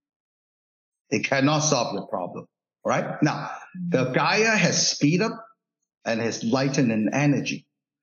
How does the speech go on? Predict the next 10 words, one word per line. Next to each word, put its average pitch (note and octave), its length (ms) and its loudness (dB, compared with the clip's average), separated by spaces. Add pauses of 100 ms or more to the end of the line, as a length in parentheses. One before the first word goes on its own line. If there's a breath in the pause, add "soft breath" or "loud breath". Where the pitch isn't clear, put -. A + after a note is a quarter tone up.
(120)
So D#3+ 380 0
everything A3+ 640 2
in C3 120 4
this C#3 340 -2
era, D#3+ 400 2 (120)
even C#3+ 400 2
technology, D3 960 0
sound D#3+ 640 2
healing, C#3+ 640 2 (260 loud breath)
Gaia E3 440 0